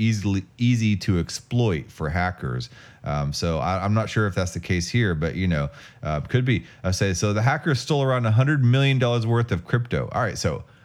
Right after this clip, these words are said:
was it five hundred and seventy million dollars or a hundred million dollars? So, uh, B N B said later, B N B Chain said later in a blog post, a total of two million of the B N B cryptocurrency worth around five hundred million dollars was withdrawn by the hacker.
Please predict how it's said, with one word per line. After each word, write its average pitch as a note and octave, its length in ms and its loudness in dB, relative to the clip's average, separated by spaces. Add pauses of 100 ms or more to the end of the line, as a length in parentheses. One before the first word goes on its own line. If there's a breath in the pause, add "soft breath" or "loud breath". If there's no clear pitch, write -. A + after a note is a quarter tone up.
(120 loud breath)
was F2+ 140 0
it C#2+ 100 -2
five F#2 320 0
hundred C#3 220 2
and C#3 60 0
seventy D3 280 2
million D3+ 260 2
dollars D#3 260 -2
or E2+ 140 -2
a F2 60 0
hundred A#2 220 2
million D2 280 0
dollars? G#1 320 -6 (380 loud breath)
So, G#2+ 640 0
uh, F#2+ 360 -2 (260)
B A2+ 200 2
N C#3+ 80 2
B C3 180 2
said A#2 220 0
later, A#2 500 0 (380)
B C3+ 120 4
N B2+ 100 2
B C#3 120 4
Chain A#2 300 2
said G#2 240 0
later A#2 240 2
in G#2 80 2
a G2 40 2
blog A2+ 300 0
post, G#2 260 0
a G2 40 0
total A#2+ 320 0
of G2+ 120 -4
two D#3 200 0
million B2+ 380 2
of G#2 100 2
the F#2 80 0
B A2+ 220 2
N G#2+ 100 2
B G#2 100 2
cryptocurrency F#2 840 0
worth A2+ 320 0
around F#2+ 320 0
five C#3 340 -2
hundred G#2 300 4
million E2 440 2
dollars D2 440 0
was E2+ 240 0
withdrawn F2+ 560 0
by D#2 160 0
the C#2 100 -2
hacker. D2+ 540 -4